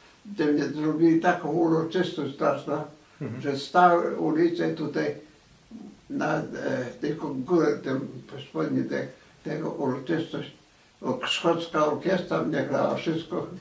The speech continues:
Speaker 1: nie do pomyślenia.
Speaker 2: Mhm.
Speaker 1: Jestem ta-, tak lubiany, nie wiem, nie wiem dlaczego.
Speaker 2: Mhm.
Speaker 1: I jeszcze samochód mi jeżdżę.
Speaker 2: Jeszcze?
Speaker 1: Będzie dziewięćdziesiąt pięć.
Speaker 2: Znaczy, no, pan akurat daje się lubić, także, także ja domyślam się, dlaczego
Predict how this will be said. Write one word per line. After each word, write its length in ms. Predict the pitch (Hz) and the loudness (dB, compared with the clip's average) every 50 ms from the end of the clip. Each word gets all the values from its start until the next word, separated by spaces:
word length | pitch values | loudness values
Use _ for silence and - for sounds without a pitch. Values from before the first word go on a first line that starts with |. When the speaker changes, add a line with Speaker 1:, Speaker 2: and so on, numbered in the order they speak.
| - - - - - - | -16 -20 -20 -20 -16 -10
Speaker 1:
nie 160 | 175 170 185 196 | -6 -4 -2 -2
do 180 | 202 - 170 | -2 -2 -4
pomyślenia. 540 | 156 156 156 160 147 - - - 143 131 - | -4 -2 -2 -2 -2 -4 -6 -6 -6 -6 -4
Speaker 2:
Mhm. 160 | - - - - - - _ _ - _ - | -4 -6 -8 -10 -14 -20 _ _ -18 _ 0
Speaker 1:
Jestem 380 | - 160 156 127 - 151 147 160 - | 2 2 2 2 2 0 -2 0 0
ta-, 140 | - 170 | 0 -2
tak 360 | 170 - - - 151 - - 151 | 0 2 4 4 4 2 2 0
lubiany, 560 | 160 165 175 - - - - 160 147 - - - - | 0 0 2 0 0 0 0 0 0 -2 -2 -4 -4
nie 80 | - - | -4 -4
wiem, 200 | - - - - - - - 240 | -4 -6 -6 -8 -12 -16 -14 -8
nie 80 | 208 220 247 | -4 -2 -2
wiem 120 | 349 - | 0 -2
dlaczego. 440 | - 330 - - - - 113 - - - - - - - - _ - | -2 -4 -6 -6 -6 -6 -6 -6 -8 -12 -20 -20 -20 -20 -16 _ -6
Speaker 2:
Mhm. 200 | 151 135 127 139 143 - - - - _ _ _ - | -4 -4 -4 -4 -6 -10 -14 -20 -20 _ _ _ -6
Speaker 1:
I 80 | - 156 | -2 0
jeszcze 280 | 156 - - - 160 - | 0 0 0 -2 -4 -4
samochód 520 | - 143 151 - - - - - - 85 - | -2 -2 -2 -2 -2 -2 -4 -4 -4 -4 -6
mi 80 | - | -6
jeżdżę. 260 | - 85 85 - - - - _ _ _ _ _ _ _ _ - | -8 -8 -10 -10 -12 -16 -20 _ _ _ _ _ _ _ _ 2
Speaker 2:
Jeszcze? 240 | 147 143 104 120 | 2 4 4 4
Speaker 1:
Będzie 160 | 120 117 123 123 | 2 2 2 2
dziewięćdziesiąt 360 | 110 104 - - - - - | 2 2 0 0 -4 0 2
pięć. 240 | 185 - - - - - - - - - - - - - - - _ _ - - - - - - - - - - - - - - - _ | 2 2 2 0 -4 -10 -16 -18 -20 -20 -20 -20 -20 -20 -20 -20 _ _ -20 -20 -20 -20 -20 -20 -20 -20 -20 -20 -20 -20 -20 -20 -8 _
Speaker 2:
Znaczy, 240 | - 151 143 165 170 | -4 -2 -2 0 4
no, 140 | 175 185 185 | 6 8 8
pan 200 | 190 180 180 180 | 8 8 8 8
akurat 320 | 175 160 180 180 165 160 | 6 6 8 8 8 8
daje 240 | 180 185 180 165 - | 10 10 10 10 8
się 140 | 156 147 139 | 6 4 4
lubić, 300 | 135 135 131 127 120 117 | 4 2 2 0 -2 -2
także, 400 | 131 127 123 131 131 131 131 117 | -2 0 2 4 4 4 4 4
także 240 | 127 131 123 127 139 | 2 2 2 2 4
ja 180 | 143 143 143 143 | 4 6 6 6
domyślam 340 | 156 165 180 - - 123 | 6 4 6 4 2 2
się, 100 | - 131 117 | 2 0 0
dlaczego 500 | 127 120 - - 127 113 117 117 110 | 0 0 2 0 0 0 0 0 0